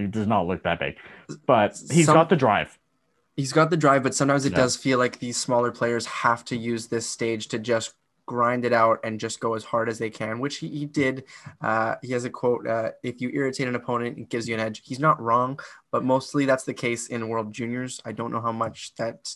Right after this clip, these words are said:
Speaker 2: that translates. I like irritation in the N H L, but a small guy trying to be a pest out there, I mean, how many
Speaker 1: I
Speaker 2: great
Speaker 1: think it
Speaker 2: examples do we have of that? It's just, I think Marchand's
Speaker 1: Brendan
Speaker 2: the only
Speaker 1: Gallagher,
Speaker 2: one.
Speaker 1: baby.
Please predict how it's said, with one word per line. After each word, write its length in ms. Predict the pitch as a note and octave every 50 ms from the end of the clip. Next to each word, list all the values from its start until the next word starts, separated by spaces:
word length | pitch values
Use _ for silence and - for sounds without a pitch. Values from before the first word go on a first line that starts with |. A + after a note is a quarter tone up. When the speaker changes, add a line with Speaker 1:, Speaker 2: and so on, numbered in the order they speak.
| -
Speaker 2:
that 160 | G3+ A2+ A#2+ -
translates. 540 | - - A#2 A#2 A#2 A2 B2 B2 C3 - -
I 140 | - B2 A#2+
like 260 | A#2 A#2+ B2+ B2+ C3
irritation 480 | C#3 C3+ C3+ C3 - C3 C3+ - - C#3
in 40 | C3+
the 60 | C3
N 60 | C3
H 160 | C3 C3 - -
L, 260 | C#3 C#3+ C#3+ D3 - - - - - _ _ _
but 240 | - A#2 A#2 - - -
a 60 | A#2
small 380 | - - - C3 B2 B2+ C3
guy 320 | B2+ A#2+ A#2+ A#2 A#2+ B2+ C3
trying 300 | B2+ C3 - - A#2+ A#2+
to 40 | A#2+
be 80 | A#2+
a 60 | A#2
pest 300 | A2+ - A#2+ A#2+ - -
out 180 | C3 B2+ B2+ -
there, 260 | C#3 C#3 D3 D#3 D3+ - - - - _ _ _
I 60 | - A2+
mean, 360 | A#2 A#2+ A#2+ A2+ A2+ A#2 - -
how 140 | B2 C3
many 100 | C3 C3+
Speaker 1:
I 40 | C3 F#3
Speaker 2:
great 20 | G3+ C4
Speaker 1:
think 20 | G#3
it 40 | D3
Speaker 2:
examples 460 | - A#2 A#2 A#2+ A#2 - C3 B2 A2+
do 80 | A#2
we 80 | A#2 A2+
have 180 | A2+ G#2+ A2 A2
of 60 | A#2
that? 240 | B2 A#2+ A#2 - - -
It's 100 | - A2+
just, 220 | - - A2+ - _ _ -
I 60 | A#2+
think 140 | A#2 A#2+ A#2
Marchand's 180 | A2+ A2 -
Speaker 1:
Brendan 220 | C3+ C#3+ D3 C#3+ C3
Speaker 2:
the 100 | A#2 A#2
only 200 | A2+ A2 A#2 A#2
Speaker 1:
Gallagher, 480 | A#2 A#2 C3+ D#3 E3 D#3+ E3 E3+ F3
Speaker 2:
one. 80 | E3+ -
Speaker 1:
baby. 480 | D#3 D3+ D#3+ D#3 D3+ D#3 E3 F3+ F#3